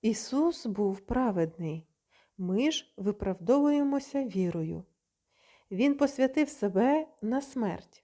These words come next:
у послуху Божому запрошенню. Ми, підкоряючись тому ж запрошенню, посвячуємося, будучи виправданими, щоб бути мертвими разом з Ним,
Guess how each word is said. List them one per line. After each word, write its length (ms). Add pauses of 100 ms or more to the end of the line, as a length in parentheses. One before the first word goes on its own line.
(100)
у 140
послуху 720
Божому 520
запрошенню. 840 (840)
Ми, 340 (320)
підкоряючись 920
тому 360
ж 80
запрошенню, 760 (580)
посвячуємося, 1300
будучи 560
виправданими, 1040 (380)
щоб 340
бути 320
мертвими 840
разом 400
з 80
Ним, 340